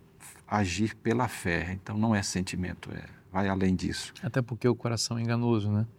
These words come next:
Speaker 1: Pois é.
Speaker 2: Se a gente ficar dependendo das emoções, do sentimento para crer em Deus, a gente pode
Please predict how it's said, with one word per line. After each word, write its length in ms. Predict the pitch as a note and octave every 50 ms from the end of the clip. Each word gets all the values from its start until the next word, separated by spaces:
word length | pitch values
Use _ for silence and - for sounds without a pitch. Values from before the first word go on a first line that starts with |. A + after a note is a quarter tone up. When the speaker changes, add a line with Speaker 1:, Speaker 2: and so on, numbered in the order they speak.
| - -
Speaker 1:
Pois 240 | - G2+ G2+ F2+ E2+
é. 60 | D#2+
Speaker 2:
Se 40 | -
a 40 | -
gente 140 | G#2+ -
ficar 180 | - - - A2+
dependendo 720 | A2+ A#2+ B2 A#2+ - - B2+ A#2+ A#2 A2+ A#2 A2+ A2+ A2
das 140 | A2 G#2 G2
emoções, 500 | A2 G#2+ G#2 G2 - - - A#2 A2+ G#2+
do 80 | G#2 G2+
sentimento 600 | - - G#2+ G#2 - - G#2+ G#2 G#2 G2+ - -
para 220 | _ - G#2 G2+ G2+
crer 280 | - - A#2 A2+ A2
em 80 | A2 G#2+
Deus, 260 | G#2+ A2 A2+ A2+ A2
a 60 | A2+
gente 240 | G#2+ G2+ A2+ A2 -
pode 460 | - - G#2 G2+ G2+ G2+ A2 A#2 A#2